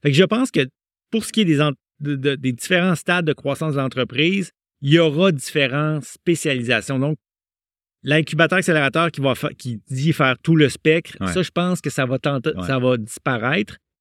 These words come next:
Speaker 1: On va se spécialiser dans des stades d'accompagnement ou dans des marchés spé-, spécialisés ou dans des types de clientèle différentes.
Speaker 2: Mm.
Speaker 1: Fait que je pense que c'est plus à ce niveau-là que ça va s'installer.
Speaker 2: Aujourd'hui, euh, au,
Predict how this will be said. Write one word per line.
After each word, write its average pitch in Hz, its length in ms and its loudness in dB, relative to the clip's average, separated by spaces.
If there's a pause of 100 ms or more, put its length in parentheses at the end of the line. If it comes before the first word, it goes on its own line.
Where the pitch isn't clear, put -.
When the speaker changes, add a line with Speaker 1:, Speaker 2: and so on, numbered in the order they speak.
(160)
Speaker 1:
On 139 100 4
va 156 100 6
se 156 140 -2
spécialiser 151 720 2
dans 135 160 0
des 117 120 -2
stades 156 300 -2
d'accompagnement 120 760 0
ou 208 180 6
dans 160 180 4
des 139 100 2
marchés 139 320 0
spé-, 120 220 -4 (160)
spécialisés 117 840 -2
ou 175 200 2
dans 156 180 4
des 127 160 2
types 160 240 0
de 135 80 2
clientèle 123 480 -2
différentes. 120 540 -2
Speaker 2:
Mm. - 120 -4 (320)
Speaker 1:
Fait 147 80 0
que 127 60 -2
je - 60 -10
pense 208 220 4
que 147 140 2
c'est 135 160 0
plus 170 260 2
à 135 60 2
ce - 120 -4
niveau-là 127 340 4
que - 60 -14
ça 107 120 -2
va 110 100 -2
s'installer. 104 500 -6 (440)
Speaker 2:
Aujourd'hui, 117 640 2
euh, 95 680 2
au, 104 200 -4